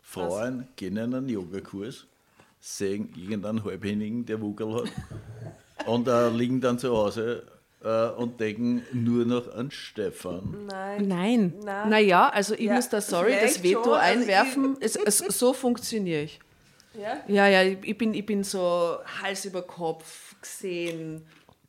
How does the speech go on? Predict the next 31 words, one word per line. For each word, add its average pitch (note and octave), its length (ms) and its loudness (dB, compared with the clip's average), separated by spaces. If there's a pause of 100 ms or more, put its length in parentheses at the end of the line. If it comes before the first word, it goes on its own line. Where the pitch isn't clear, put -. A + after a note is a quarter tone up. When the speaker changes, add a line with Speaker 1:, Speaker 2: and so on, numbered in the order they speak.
(260)
Speaker 4:
der D#3+ 220 -4
Vibe D3+ 320 2
stimmt, D#3 640 -8
Speaker 3:
Eine G3+ 200 4
Speaker 4:
der B3+ 100 8
gefällt D#3+ 240 2
Speaker 3:
Paar-, G#3 140 2
Speaker 4:
mir - 80 4
gut, - 80 -10
Speaker 3:
eine A3 240 2
Speaker 4:
dann G3+ 500 2
denk E3 180 4
ich G3+ 60 2
Speaker 3:
Paarübung. F#3+ 360 2
Speaker 4:
voll D3+ 220 2
drüber C#3 280 -8
nach. C3 260 -14
Speaker 1:
Und C3+ 100 -6
Speaker 3:
Reicht F3+ 120 -2
Speaker 1:
genau D3 240 8
Speaker 3:
aus. D3+ 80 4
Speaker 1:
deswegen, D3 480 4
weil C3+ 160 2
er B2+ 380 -2
nicht D3+ 480 -6
aktiv C3+ 440 -6
wird, D3 200 -10
oder? A2+ 240 -12 (1000)
Speaker 4:
Nicht G#3 280 -6
aktiv G#3+ 360 -8
hilft, - 420 -6